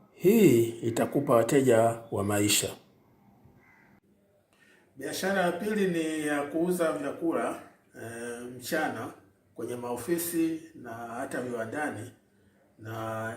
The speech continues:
nitakuelezea, eh, ni kitu gani unafanya. Biashara ya pili ni chakula cha mchana maofisini na vitafuna-,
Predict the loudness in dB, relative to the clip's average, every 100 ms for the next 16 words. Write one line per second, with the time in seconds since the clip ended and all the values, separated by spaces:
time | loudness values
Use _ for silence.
0 | -12 -18 -12 -8 -6 -4 -4 -2 -2 0
1 | -2 -4 -12 -14 -12 -10 -10 -12 -16 -20
2 | -20 _ -14 -12 -10 -6 -6 -6 -8 -10
3 | -8 -10 -12 -16 -20 _ _ _ _ _
4 | _ _ _ _ _ _ _ _ _ _
5 | _ _ -20 -20 -8 4 6 8 10 12
6 | 10 8 8 8 8 6 6 4 6 6
7 | 6 4 2 4 6 8 6 2 0 0
8 | 2 8 8 6 2 -4 -20 _ _ 0
9 | 4 6 6 4 2 2 4 4 4